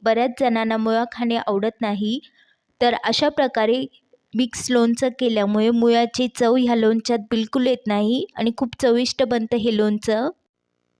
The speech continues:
गाजर मुळ्याचं लोणचं बनवण्यासाठी इथे गाजर व मुळा घ्यायचा आहे.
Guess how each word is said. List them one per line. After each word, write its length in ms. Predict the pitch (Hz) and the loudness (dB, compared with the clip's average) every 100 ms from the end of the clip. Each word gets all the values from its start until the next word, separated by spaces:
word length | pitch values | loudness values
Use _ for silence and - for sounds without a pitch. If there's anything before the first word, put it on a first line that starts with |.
| - 214 | -6 -2
गाजर 360 | 214 214 285 | 0 0 0
मुळ्याचं 500 | 277 269 247 240 247 | 2 4 4 0 2
लोणचं 420 | 247 214 214 214 | 2 2 0 -2
बनवण्यासाठी 760 | 202 196 208 220 233 226 214 208 | 0 0 0 0 -2 -4 -2 -4
इथे 180 | 208 214 | -2 -4
गाजर 520 | 190 190 190 208 220 | 0 -2 0 0 2
व 120 | 220 | 0
मुळा 300 | 208 202 196 | 0 0 0
घ्यायचा 500 | 202 226 202 202 208 | 0 0 0 0 0
आहे. 480 | 202 196 208 196 | 0 0 2 0